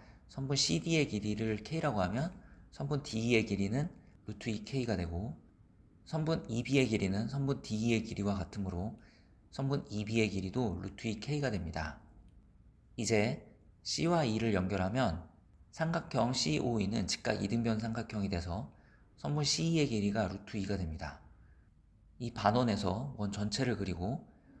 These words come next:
이렇게 연결하면 이 각은 각 씨오 이의 원주각이므로 사십오 도가 되고,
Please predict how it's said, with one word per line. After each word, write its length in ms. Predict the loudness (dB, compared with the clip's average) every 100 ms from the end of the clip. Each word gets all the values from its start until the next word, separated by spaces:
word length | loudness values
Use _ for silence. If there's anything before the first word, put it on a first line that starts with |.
| -20 -20 -20 -8
이렇게 440 | -4 -4 -4 0
연결하면 720 | 2 2 0 0 0 0 -2 -6 -20 -20 -20 -20 -20 -20 -20 -20 -20 -6
이 60 |
각은 520 | 4 6 6 2 0 -6 -18 _
각 260 | 0 0
씨오 680 | -2 -2 0 -2 0 -2 -2
이의 500 | -4 0 2 2 -2 -6
원주각이므로 840 | -4 -2 0 0 0 -2 -4 -6 -10 -20 -20 -20
사십오 380 | -8 -4 -2 -2
도가 200 | -2 -2
되고, 440 | -2 -4 -4 -6